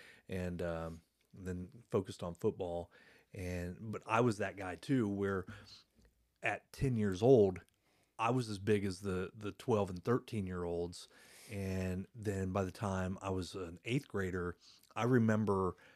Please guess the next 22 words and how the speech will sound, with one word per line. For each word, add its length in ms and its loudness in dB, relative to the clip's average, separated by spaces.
um, 520 -8
I 120 2
remember 400 4
getting 500 -2
hit 520 -2
during 280 0
a 40 -8
drill. 600 4
And 80 2
it 40 8
was 100 6
just 140 0
a 40 2
blocking 480 0
drill, 360 -4
uh, 160 -2
maybe 240 2
a 40 4
hamburger 400 0
drill 200 0
or 100 -2
something. 440 -4